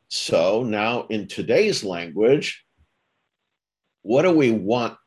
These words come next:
apps to do, whether we're consumers or whether we're at the enterprise level? We want apps to play nicely with other apps because, you know, we want, uh,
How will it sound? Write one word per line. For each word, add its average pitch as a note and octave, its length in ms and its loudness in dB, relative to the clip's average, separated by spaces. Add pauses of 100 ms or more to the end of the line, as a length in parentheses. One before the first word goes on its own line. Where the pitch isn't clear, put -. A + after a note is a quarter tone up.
(120)
apps - 520 -4
to C3 120 -2
do, F#3 400 0 (320)
whether G#2 320 0
we're F#2+ 280 -2
consumers G2 760 -6 (760)
or G2 240 2
whether F#2+ 300 0
we're F#2+ 300 -2 (160)
at F2+ 140 -6
the G2 100 -4
enterprise A2+ 480 -4
level? - 260 -6 (880)
We A2+ 220 2
want A2 440 0 (360)
apps - 460 -4 (320)
to B2+ 100 -4
play G#2+ 300 2
nicely G2 420 0
with C3 160 2
other A3+ 240 2
apps - 520 -4 (460)
because, G#2+ 760 2 (120)
you C3 100 -2
know, F#2 140 2
we A2+ 380 -2
want, G2 560 -6 (920)
uh, G2+ 500 -4